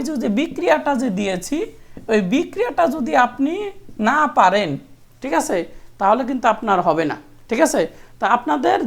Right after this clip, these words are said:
যে বিক্রিয়াগুলো, ঠিক আছে, সেই বিক্রিয়াগুলো কিন্তু আপনাদের পারতেই হবে। তাহলে কিন্তু এগুলা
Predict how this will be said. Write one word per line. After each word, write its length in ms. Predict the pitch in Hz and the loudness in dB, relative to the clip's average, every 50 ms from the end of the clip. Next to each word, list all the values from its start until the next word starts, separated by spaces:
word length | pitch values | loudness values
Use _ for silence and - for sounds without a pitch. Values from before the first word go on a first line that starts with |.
| 190 | -2
যে 80 | 240 269 220 202 | -2 -2 0 -2
বিক্রিয়াগুলো, 580 | 302 330 - - 339 339 330 240 302 285 330 392 508 - - - - - - - - - - - - - - - _ - - - - | -2 -4 -2 0 2 2 2 2 0 0 0 0 -2 -6 -10 -16 -20 -20 -20 -20 -20 -20 -20 -20 -20 -20 -20 -20 _ -20 -20 -4 -4
ঠিক 120 | 226 240 349 359 | -2 0 0 0
আছে, 160 | - - 190 156 147 - - - - - - | 0 0 0 0 0 -4 -10 -20 -20 -14 -4
সেই 140 | - 240 214 196 | -4 -2 0 0
বিক্রিয়াগুলো 460 | 277 294 294 330 330 294 233 294 277 269 226 | 0 0 0 0 0 0 2 0 -2 -2 -2
কিন্তু 160 | 269 247 - 233 214 | -4 0 0 0 0
আপনাদের 280 | - 220 180 170 190 180 - | 2 -2 -4 -4 -4 0 0
পারতেই 340 | 214 208 - - 214 180 170 165 | 0 0 0 -2 -2 -2 -2 -2
হবে। 160 | 143 123 131 - - - - - - - - - - - - - - | -2 -4 -6 -10 -12 -16 -20 -20 -20 -20 -20 -20 -20 -20 -8 0 0
তাহলে 240 | 202 220 254 277 285 254 | 4 4 6 4 4 2
কিন্তু 140 | 302 302 339 311 247 | 0 2 2 2 2
এগুলা 200 | 208 254 262 | 2 2 0